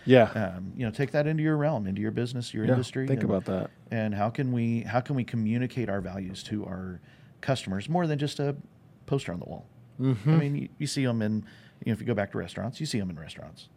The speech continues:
Speaker 1: Yeah.
Speaker 2: They'll say, "Oh, we value such and such." Do they live it?
Speaker 1: Yeah.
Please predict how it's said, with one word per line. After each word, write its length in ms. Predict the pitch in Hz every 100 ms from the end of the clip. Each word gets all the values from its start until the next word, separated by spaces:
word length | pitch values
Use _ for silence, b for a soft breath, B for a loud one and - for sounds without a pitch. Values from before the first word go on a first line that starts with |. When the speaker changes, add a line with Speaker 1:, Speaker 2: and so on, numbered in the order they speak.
| -
Speaker 1:
Yeah. 160 | 98 95 -
Speaker 2:
They'll 140 | 131
say, 220 | 117 98 104
"Oh, 160 | 156
we 160 | 135 139
value 420 | 131 139 135 131
such 240 | 120 131
and 100 | -
such." 240 | - - - b b b b - - - - - -
Do 120 | 113
they 100 | 104
live 200 | 87 92
it? 100 | 98 - - - - -
Speaker 1:
Yeah. 220 | 95 117